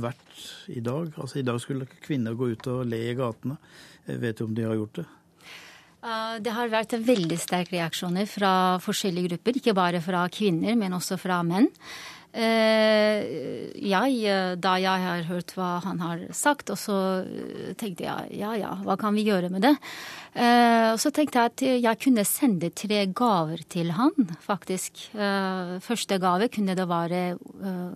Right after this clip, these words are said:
Speaker 2: Umberto Ecos, eh, Roses navn, så han kunne lese hvis han har tid, fordi, eh, det er det han også finner hvor han tilhører. Eh,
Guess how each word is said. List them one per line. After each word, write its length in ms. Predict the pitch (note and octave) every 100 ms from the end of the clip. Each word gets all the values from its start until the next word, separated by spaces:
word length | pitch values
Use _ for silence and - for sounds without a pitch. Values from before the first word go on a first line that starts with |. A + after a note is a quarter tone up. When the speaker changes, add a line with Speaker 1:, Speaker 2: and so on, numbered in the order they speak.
| -
Speaker 2:
Umberto 480 | F3+ E3+ E3+ - F3
Ecos, 600 | F3+ - F#3 F3 - F#3+
eh, 280 | F#3 F#3 F#3+
Roses 340 | G3 F#3 G3 -
navn, 200 | G#3+ - _ - - - - -
så 200 | - B3
han 100 | G#3
kunne 320 | G#3 G#3+ G3+ G3
lese 320 | F#3+ - F3+
hvis 200 | F3 F3
han 80 | F3
har 140 | F3
tid, 240 | F3 C4+ E4+
fordi, 500 | - A3+ G#3+ G#3+ G#3
eh, 540 | G3+ G3+ G3+ G3 F#3+
det 140 | F#3 A#3
er 160 | F#3+
det 140 | F3+ F3+
han 220 | F#3+ F3+
også 1000 | - E3 - - F#3+ F3+ F3 F3 E3+ F3
finner 460 | - G3 F3 E3+ F3
hvor 240 | E3+ F#3
han 240 | F3+ F3+ F3+
tilhører. 640 | - G3 - G3+ G#3 F4+ - - - - - - -
Eh, 720 | - A3 A3 A3 G#3+ G#3+ A3